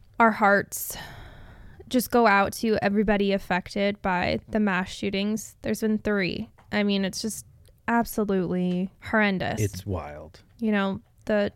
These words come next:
Speaker 1: shooting at the school in Texas, the shooting at the church in California, and then the racially motivated shooting in Buffalo, New York. It's just,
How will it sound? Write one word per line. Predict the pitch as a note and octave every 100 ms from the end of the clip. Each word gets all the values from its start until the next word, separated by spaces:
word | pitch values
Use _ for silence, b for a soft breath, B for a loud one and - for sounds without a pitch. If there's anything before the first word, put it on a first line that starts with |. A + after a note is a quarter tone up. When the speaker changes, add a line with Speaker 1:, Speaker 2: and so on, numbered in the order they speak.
| -
Speaker 1:
shooting | - A3+ A3
at | A#3
the |
school | A#3+ - A3
in | G#3
Texas, | A3 - A#3+ - B3 A#3 - - -
the | A#3
shooting | - A#3 A3 G#3+ G#3+
at | - G3+
the | -
church | - - B3 B3 - -
in | A3+ A3
California, | - G#3+ G#3 - A3 A3+ A#3 A3+ A3 A3 -
and | - G#3 G3+
then | G#3 G3+ G3+ G3+ G#3+ - -
the | G3 G#3
racially | A3+ B3 A3+ G#3
motivated | G3+ G3 F#3+ F#3+ F#3+ F#3+
shooting | - G#3 G3+ G3+
in | G#3 G3+ - -
Buffalo, | G3+ F#3+ G3+ F#3+
New | F#3
York. | F#3 G3 - -
It's | - -
just, | A3+ - -